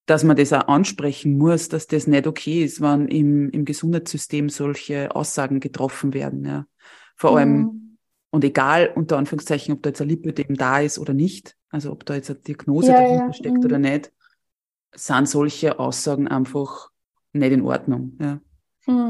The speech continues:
Speaker 2: Auf
Speaker 1: Und,
Speaker 2: jeden
Speaker 1: und das,
Speaker 2: Fall,
Speaker 1: glaube
Speaker 2: ja.
Speaker 1: ich, ist auch ganz wichtig, dass das eben auch, wenn das heute Betroffene hören oder auch Nicht-Betroffene, einfach auch da die Personen zu stärken und zu sagen, „Na, das, das muss ich mir auch nicht gefallen lassen“, ja.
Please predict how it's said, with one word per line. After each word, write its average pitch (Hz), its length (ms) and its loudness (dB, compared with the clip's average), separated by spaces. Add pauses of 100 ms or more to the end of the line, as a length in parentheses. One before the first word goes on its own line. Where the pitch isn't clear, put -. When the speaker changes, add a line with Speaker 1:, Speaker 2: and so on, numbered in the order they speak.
(440)
Speaker 2:
Auf 175 80 0
Speaker 1:
Und, 143 220 0
Speaker 2:
jeden - 100 -2
Speaker 1:
und 151 180 2
das, 143 100 2
Speaker 2:
Fall, - 60 -6
Speaker 1:
glaube 139 220 6
Speaker 2:
ja. - 0 -
Speaker 1:
ich, 151 40 6
ist 151 100 2
auch 147 80 2
ganz 143 280 4
wichtig, 160 360 -6
dass 151 160 -2
das 147 140 -4
eben 147 280 2
auch, 135 160 2
wenn 139 140 2
das - 340 -6 (120)
heute 139 260 -6
Betroffene 143 640 -6
hören 139 300 0
oder 131 280 0
auch 131 80 4
Nicht-Betroffene, 147 960 2 (440)
einfach 143 340 2
auch 147 100 2
da 147 440 4
die - 160 -6
Personen 147 500 2
zu - 120 -6
stärken 143 480 0
und 147 140 4
zu - 80 -6
sagen, 143 320 0
„Na, 135 200 0
das, 139 320 -6
das - 300 -10 (200)
muss 160 200 4
ich 160 80 4
mir 147 80 2
auch 135 40 0
nicht 131 180 -4
gefallen 151 320 -2
lassen“, 131 360 -8
ja. 135 180 -8